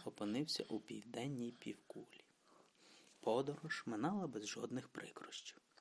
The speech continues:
Всі сподівалися на повний успіх експедиції.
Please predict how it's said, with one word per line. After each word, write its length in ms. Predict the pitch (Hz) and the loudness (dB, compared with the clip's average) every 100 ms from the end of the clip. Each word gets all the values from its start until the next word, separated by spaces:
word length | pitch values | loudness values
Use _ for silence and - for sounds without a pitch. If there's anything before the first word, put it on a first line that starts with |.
| - - - - - | -20 -20 -20 -20 -4
Всі 180 | - 120 | 4 4
сподівалися 600 | - 117 110 113 113 - | 4 4 6 8 6 4
на 100 | 110 | 0
повний 380 | - 113 113 117 | 0 0 0 0
успіх 460 | 151 165 - - - | -2 -4 -4 -4 -4
експедиції. 720 | - - 98 104 98 - - | -4 -2 -2 -2 -6 -8 -12